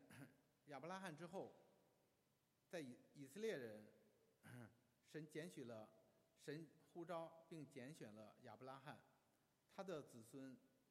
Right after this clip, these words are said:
以色列人，赐他们要进入应许之地，让他们成为大国。 <clears throat> 在进入应许之地之前，神给他们颁布了律法，也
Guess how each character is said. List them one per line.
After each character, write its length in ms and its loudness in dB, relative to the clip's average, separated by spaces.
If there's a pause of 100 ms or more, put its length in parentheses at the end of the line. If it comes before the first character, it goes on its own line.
(140)
以 120 -8
色 140 -6
列 160 2
人， 220 -4 (420)
赐 500 -2
他 120 -2
们 200 -2
要 120 -2
进 220 -2
入 160 -2
应 200 -2
许 140 -10
之 180 -10
地， 180 -6 (500)
让 120 0
他 100 -6
们 120 -2
成 180 -6
为 100 0
大 220 0
国。 300 -10 (320)
<clears throat> 580 -10
在 300 6
进 200 0
入 160 4
应 200 2
许 120 -6
之 160 -6
地 200 -4
之 160 -8
前， 420 -4 (880)
神 280 -2
给 120 -4
他 140 -4
们 160 0
颁 200 -2
布 100 -4
了 140 0
律 160 -2
法， 260 -6
也 240 -6